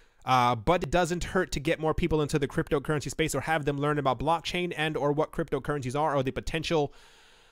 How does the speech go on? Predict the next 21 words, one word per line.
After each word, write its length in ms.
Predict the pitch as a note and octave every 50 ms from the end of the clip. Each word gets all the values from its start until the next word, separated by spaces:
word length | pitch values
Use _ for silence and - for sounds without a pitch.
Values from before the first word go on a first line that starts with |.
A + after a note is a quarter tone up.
| _ _ _ _ -
benefits 520 | A#2+ G#2+ D3+ F3 F#3+ F#3 - - E3+ -
of 160 | - E3 D3+ -
cryptocurrencies 680 | - E3+ - - D#3 C3+ - E3 D#3 D#3+ D3+ C#3 C#3 C3
before 240 | C3+ - - D3+
we 120 | C#3+ D3+ C3+
have 140 | D3 C#3+ C3+
the 60 | C3+
next 200 | C3+ B2 G#2+ G#2+
bull 200 | A2 B2+ B2 G#2+
run. 260 | G2+ E2 E2+ F2+ - - - - - - - - - - - - - - - - - - C3+
Because, 640 | C3 E3+ C#3 F3 F3+ F#3 E3 D#3+ D3+ C#3+ - - - -
uh, 220 | C3+ C3+ C3 B2+ B2
we 140 | D3 E3+ F#3
are 160 | F#3 G3 G3+
going 220 | F3 G3+ G3+ G3
to 120 | - - E3
get, 140 | E3+ E3+
a, 260 | E3+ E3 - E3 D#3 -
in 340 | - - D3+ D3+ D#3+ D#3+ C3+
two 140 | - G#3 G3+
thousand 460 | G3+ G3 F#3 E3+ F3 F3 E3+ D#3 C#3+